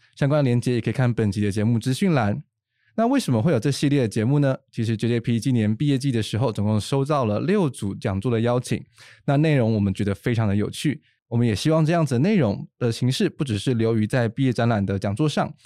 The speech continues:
而可以被记录下来，让更多人听到。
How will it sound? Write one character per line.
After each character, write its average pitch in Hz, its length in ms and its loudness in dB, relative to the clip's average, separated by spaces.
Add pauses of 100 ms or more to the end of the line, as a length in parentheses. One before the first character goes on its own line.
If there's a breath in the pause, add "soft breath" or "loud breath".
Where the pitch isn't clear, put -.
(140 loud breath)
而 120 100 -2
可 143 140 -2
以 143 60 2
被 123 160 -2
记 151 160 0
录 160 100 2
下 185 220 0
来， 104 240 0
让 120 200 0
更 123 300 0
多 107 180 0
人 98 160 0
听 120 240 -2
到。 123 220 -2